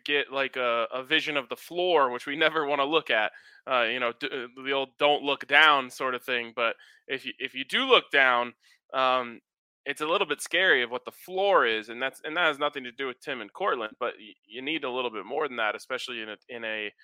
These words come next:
offense that we believe is going to air it out. So, um, hopefully you get both Jerry and K J playing to what we think they could be. But there is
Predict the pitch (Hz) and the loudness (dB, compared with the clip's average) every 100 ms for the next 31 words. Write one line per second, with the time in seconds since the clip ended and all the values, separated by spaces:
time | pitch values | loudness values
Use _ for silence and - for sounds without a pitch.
0 | _ _ - 127 123 110 - 107 127 135 | _ _ 2 2 0 -6 -6 -6 -6 -10
1 | 113 113 107 104 - 107 104 - 113 110 | -10 -10 -10 -14 -12 -12 -10 -10 -6 -4
2 | 107 110 92 - 110 98 - _ _ - | -2 -2 -2 -6 -8 -8 -10 _ _ -4
3 | 113 101 95 - _ _ _ _ - 151 | 0 0 -4 -12 _ _ _ _ -8 2
4 | 202 - 170 143 135 143 _ - 175 170 | 2 2 -4 -2 -4 -4 _ 0 2 2
5 | - 135 120 117 - 139 156 151 - 147 | -2 -2 0 -2 -4 2 2 2 -2 -2
6 | 127 117 110 104 98 _ _ _ _ _ | -2 -4 -4 -4 -8 _ _ _ _ _
7 | _ _ _ _ _ - 156 151 135 131 | _ _ _ _ _ -4 4 4 4 -2
8 | 135 95 113 185 190 113 113 98 92 123 | -4 -4 -6 -8 -4 -4 -4 -12 -10 -2
9 | 151 180 - 151 147 135 - | 4 4 4 4 2 0 -6